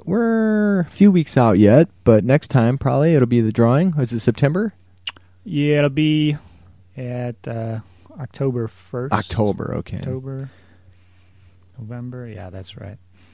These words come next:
Speaker 1: So for the next painted model selection, I will have the first four Heres-, Horus Heresy novels up as well. So if you don't want a painted model, I'll give you the first four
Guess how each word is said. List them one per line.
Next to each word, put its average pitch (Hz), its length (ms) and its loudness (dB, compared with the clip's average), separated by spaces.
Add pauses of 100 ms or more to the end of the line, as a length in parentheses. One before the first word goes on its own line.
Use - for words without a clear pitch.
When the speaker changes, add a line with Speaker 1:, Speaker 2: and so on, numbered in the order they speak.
(120)
Speaker 1:
So 107 340 0 (300)
for 113 200 -4
the 104 100 -2
next 139 360 0 (160)
painted 131 540 2
model 117 540 4
selection, 104 680 0
I 107 80 4
will 156 200 8
have 165 200 4
the 113 80 0
first - 500 -6 (120)
four 131 520 6
Heres-, 135 520 4
Horus 151 280 6
Heresy 156 400 4
novels 92 580 2 (720)
up 120 180 2
as 101 140 0
well. 107 320 4
So - 120 -8
if 87 80 -6
you 104 60 -6
don't 160 240 6
want 139 160 4
a - 20 0
painted 123 360 0
model, 110 560 0 (480)
I'll 110 100 -2
give 123 180 2
you 120 80 6
the 107 80 4
first 135 320 2
four 113 480 2